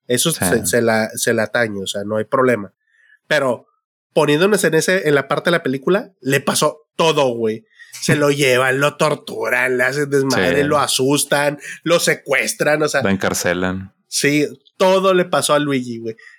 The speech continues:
Speaker 1: Le topa a como un Lumalí tragedias, güey. Entonces, todo le va a pasar. Entonces, mm, no, no es como que para que culpemos a Luigi de decir, "Oye, pues entonces Luigi es el débil de los hermanos".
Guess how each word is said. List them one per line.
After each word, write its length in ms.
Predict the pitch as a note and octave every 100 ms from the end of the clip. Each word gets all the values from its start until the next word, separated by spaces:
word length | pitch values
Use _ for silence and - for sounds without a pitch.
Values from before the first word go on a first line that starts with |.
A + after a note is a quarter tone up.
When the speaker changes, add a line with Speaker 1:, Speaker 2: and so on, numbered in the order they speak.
| -
Speaker 1:
Le 120 | C#3+
topa 600 | C#3+ D#3+ - F3+ F3+ F3
a 80 | D#3+
como 180 | E3+ E3+
un 120 | E3+
Lumalí 800 | E3+ E3+ D3 D#3 F3 F#3 F3 E3
tragedias, 720 | E3 D3+ D3 C#3+ C#3+ D3+ D3+
güey. 220 | D3+ D#3
Entonces, 420 | D3+ D3 C3+ C#3+ _ _ _ _ - - _
todo 420 | F#3+ G3 G3 F#3
le 100 | D#3 C#3
va 80 |
a 100 | C3+
pasar. 460 | C3+ B2 A2+ A2 - _ _ _ _ _
Entonces, 580 | - B2+ C3 C#3 B2 - _
mm, 140 | G3+ A3 -
no, 260 | G#3+ F#3+ F#3+
no 260 | F3 F#3 F#3+
es 160 | F#3+
como 180 | G3+ F#3+
que 100 | F#3
para 220 | - D3+
que 80 | -
culpemos 520 | - C#3 B2+ D3+ E3+ D#3
a 40 |
Luigi 280 | F3+ B3+ G#3+
de 140 | C#3+
decir, 280 | B2+ C#3 C#3+
"Oye, 240 | C#3+ E3 D3+
pues 180 | C3+ C3
entonces 240 | C3 D#3+
Luigi 240 | F3+ F3+ F#3+
es 100 | G3
el 120 | F#3+
débil 340 | E3 F3 F#3+
de 80 | F#3
los 140 | E3+ D#3
hermanos". 360 | E3 F3+ F#3